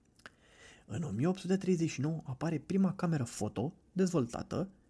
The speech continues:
pentru fabricarea comercială și a fost o cameră de tip daguerreotip, construită de Alphonse Giraud. Prețul pentru o asemenea cameră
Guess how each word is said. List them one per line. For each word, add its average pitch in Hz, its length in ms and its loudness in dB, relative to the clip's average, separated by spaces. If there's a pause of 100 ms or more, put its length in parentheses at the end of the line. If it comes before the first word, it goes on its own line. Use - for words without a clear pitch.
pentru 269 220 -2
fabricarea 190 500 0
comercială 160 600 0 (380)
și - 100 -4
a 185 40 4
fost 269 200 -6
o 185 60 4
cameră 208 340 2
de 156 140 2
tip - 240 -2
daguerreotip, 190 600 2 (540)
construită 170 640 0 (640)
de - 100 -2
Alphonse 175 480 0
Giraud. 190 400 2 (560)
Prețul 127 300 -2
pentru 208 260 0
o - 20 4
asemenea 160 500 2
cameră - 540 -2